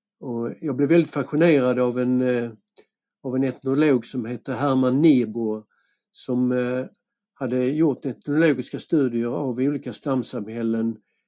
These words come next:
eh, under slutet av artonhundratalet. Och, eh, och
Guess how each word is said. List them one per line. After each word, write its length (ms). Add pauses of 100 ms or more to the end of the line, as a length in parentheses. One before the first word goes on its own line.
(320)
eh, 400
under 200
slutet 440
av 100
artonhundratalet. 920 (800)
Och, 400
eh, 180 (1080)
och 280